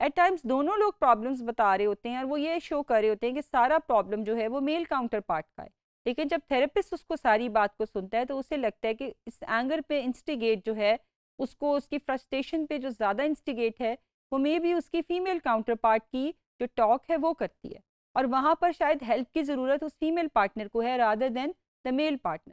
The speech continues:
यानी एक के ठीक होने से दूसरा खुद ब खुद ठीक हो जाएगा। तो at times हम सही crux of the problem जो है उसको आइडेंटिफाई नहीं कर पा रहे होते और हम किसी दूसरे को ब्लेम कर रहे होते हैं, लेकिन actually जो बिहेवियर है वो किसी और फैमिली मेंबर की वजह से कॉज हो रहा था, either being more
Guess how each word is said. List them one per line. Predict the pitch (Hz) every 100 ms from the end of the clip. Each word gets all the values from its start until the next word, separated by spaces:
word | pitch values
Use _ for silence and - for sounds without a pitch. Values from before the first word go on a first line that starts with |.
| 180
यानी | 208 254 254
एक | 285
के | 320
ठीक | 320 294 285
होने | 285 294
से | 277
दूसरा | 262 285
खुद | 294 269
ब | 269
खुद | 339 302
ठीक | 254 190
हो | 165
जाएगा। | 156 135 _ _ _ _ -
तो | 311 277 -
at | 247 302
times | 349 381 349
हम | 381
सही | 370 311 349
crux | - 302 330 -
of | 320
the | 330 -
problem | 247 240 320 302
जो | 294
है | 269 359 _ _ -
उसको | 294 - 359
आइडेंटिफाई | 254 262 269 311 - 311
नहीं | 277 269 359
कर | 320
पा | 269 214 202
रहे | 208
होते | 208 254
और | 277
हम | 285
किसी | 294 294
दूसरे | 262 269 339 339
को | 302
ब्लेम | 247 214 220
कर | 214
रहे | 202
होते | 196 233
हैं, | 247
लेकिन | 240 254 262
actually | - 247 - 294 294 330 _ _ -
जो | 226 262
बिहेवियर | 247 254 277 320 302
है | 294
वो | 330
किसी | 330 339
और | 330
फैमिली | - 320 294 320
मेंबर | 311 294 339
की | 320
वजह | 240 214
से | 226 262 392 _ _ -
कॉज | 247 226 190
हो | 180
रहा | 180
था, | 180 202
either | 214 226 277
being | 302 285
more | 262